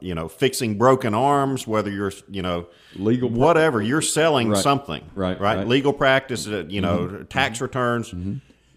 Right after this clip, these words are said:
Speaker 2: So you
Speaker 1: Yeah.
Speaker 2: need to know in a day
Speaker 1: Mm-hmm.
Speaker 2: how many people I need to see,
Speaker 1: Mm-hmm.
Speaker 2: uh, how, how much I need to read, how many times the, the cash register needs to ring.
Speaker 1: Right.
Speaker 2: Um,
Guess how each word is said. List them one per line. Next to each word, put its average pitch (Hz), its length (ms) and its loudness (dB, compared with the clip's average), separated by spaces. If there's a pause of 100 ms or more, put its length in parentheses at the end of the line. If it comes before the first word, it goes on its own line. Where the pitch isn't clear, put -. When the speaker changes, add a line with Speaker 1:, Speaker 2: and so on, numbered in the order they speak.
Speaker 2:
So 135 80 -2
you 185 160 0
Speaker 1:
Yeah. 254 80 0
Speaker 2:
need 226 100 -4
to 135 80 4
know 131 540 -2
in 127 160 2
a 110 80 2
day 113 460 0
Speaker 1:
Mm-hmm. 98 220 -6 (640)
Speaker 2:
how 92 100 -2
many 85 200 -2
people 131 440 -2
I 147 120 0
need 143 300 0
to 117 60 -4
see, 156 680 0
Speaker 1:
Mm-hmm. 104 100 -6
Speaker 2:
uh, 92 380 -4
how, 113 140 -4
how 117 220 -4
much 113 280 -2
I 98 100 0
need 101 240 0
to 95 80 0
read, 156 680 -2 (160)
how 113 120 0
many 117 300 0
times 113 500 -4
the, 92 140 0
the 90 340 -2
cash 127 440 -2
register 107 480 0
needs 101 420 0
to 90 280 -6
ring. 147 600 2
Speaker 1:
Right. 123 220 -6 (440)
Speaker 2:
Um, 92 520 -2